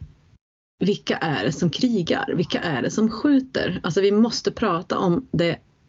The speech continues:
otroligt manliga våldet, såret.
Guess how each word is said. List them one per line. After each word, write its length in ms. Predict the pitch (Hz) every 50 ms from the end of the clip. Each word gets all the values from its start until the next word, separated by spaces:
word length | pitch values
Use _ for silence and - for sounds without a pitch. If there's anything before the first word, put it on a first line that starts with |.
| - -
otroligt 840 | - 147 - - - - 254 247 220 190 170 165 170 - - - - - - - - - _ _ _ _ _ _ _ _ _ _ _ - - -
manliga 720 | - 196 185 202 208 196 175 170 170 170 185 180 175 165 - - - - - - - - - - - -
våldet, 560 | 170 160 190 196 208 202 175 151 170 147 151 -
såret. 680 | - - - - - 240 254 240 180 - 95 - -